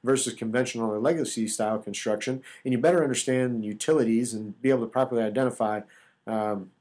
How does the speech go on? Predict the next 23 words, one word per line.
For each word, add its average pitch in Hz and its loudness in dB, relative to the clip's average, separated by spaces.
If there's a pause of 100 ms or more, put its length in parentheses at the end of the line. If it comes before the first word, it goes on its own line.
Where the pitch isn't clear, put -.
(100)
the 120 -2
gas 127 2
utilities, 117 0
electrical 117 -4
utilities, 113 -2 (600)
and 110 0 (120)
you 113 -4
better 156 4
understand 127 0
how 120 2
to 117 -2
drive 127 0
to 127 -2
and 107 -8
from 139 0
because 117 0
the 110 -2 (160)
apparatus 117 0
is 107 -4
big 127 2
and 104 -6
heavy 123 2
and, 101 -4